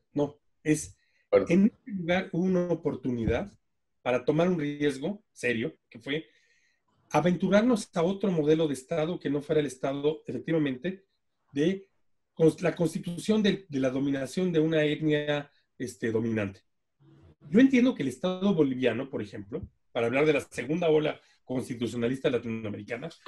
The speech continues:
Speaker 1: a la que no pertenecemos, a la que no pertenecemos, el Estado boliviano tomó ese riesgo y me resulta muy alentador, a pesar de que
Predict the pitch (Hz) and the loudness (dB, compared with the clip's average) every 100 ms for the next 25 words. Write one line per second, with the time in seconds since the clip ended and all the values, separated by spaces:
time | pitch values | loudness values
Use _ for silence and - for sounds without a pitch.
0 | - 113 123 107 127 139 226 247 - - | -14 -6 -4 0 -2 2 2 2 -4 -4
1 | 117 98 113 - 165 202 - _ _ - | -6 -6 -12 -12 -12 -12 -16 _ _ -6
2 | 123 110 123 123 135 180 240 165 - 120 | -4 -4 -4 -2 2 2 2 -2 -6 -14
3 | - 127 - _ _ _ _ _ 151 151 | -12 -12 -14 _ _ _ _ _ 0 4
4 | 220 240 202 160 160 156 180 - 131 156 | 4 6 4 4 2 2 -4 -4 0 0
5 | 208 190 170 143 147 165 _ _ _ _ | 0 -2 -2 -2 -4 -6 _ _ _ _
6 | 175 165 180 233 262 196 185 247 285 247 | -2 0 0 2 6 6 6 4 6 6
7 | 185 - 165 175 170 - _ _ _ _ | 2 -2 -2 -2 -4 -6 _ _ _ _
8 | _ _ 202 170 180 190 190 - - | _ _ -8 -6 -4 -6 -8 -6 -6